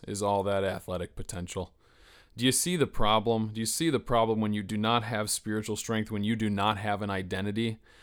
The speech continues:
You go searching for an identity in everything else. And hey, let's go back to that last example. Maybe you're succeeding at, in athleticism and you're doing really, really great. And maybe you feel wonderful inside. Maybe you feel fulfilled and awesome.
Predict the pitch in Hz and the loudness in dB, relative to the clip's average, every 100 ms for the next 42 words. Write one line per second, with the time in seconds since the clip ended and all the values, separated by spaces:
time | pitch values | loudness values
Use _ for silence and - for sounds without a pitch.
0 | - - _ - 131 151 135 - - 156 | -20 -20 _ 0 8 10 10 6 6 6
1 | 170 - 131 113 120 113 104 98 104 104 | 6 4 0 2 2 2 0 0 -2 -2
2 | 104 92 104 90 123 131 123 113 123 110 | -2 -4 -2 0 0 0 0 0 2 2
3 | - 117 143 151 117 - 180 139 156 - | 0 2 2 4 4 2 4 8 6 6
4 | 135 120 127 127 117 123 135 113 92 - | 4 6 4 4 0 0 0 0 -4 -8
5 | - - 120 156 170 170 151 156 - 139 | -20 -4 6 6 6 4 4 4 4 0
6 | - 151 156 156 143 131 131 131 135 131 | 0 2 2 4 4 2 2 0 2 2
7 | 127 120 139 139 127 110 98 104 120 113 | 4 4 6 6 4 2 0 2 2 2
8 | 131 131 120 131 135 127 131 120 117 123 | 4 4 4 4 4 4 4 4 6 6
9 | 127 107 110 139 160 143 113 - - - | 6 4 4 4 6 4 2 -6 -20 -20
10 | _ - 127 - 151 175 131 123 190 247 | _ 0 0 4 6 8 8 8 10 8
11 | - 120 104 - 107 95 131 165 160 - | 4 4 4 4 4 4 4 6 4 6
12 | 165 151 135 - - 170 190 131 104 113 | 4 6 2 2 6 8 8 4 4 8
13 | 170 202 127 98 85 | 8 8 4 2 -2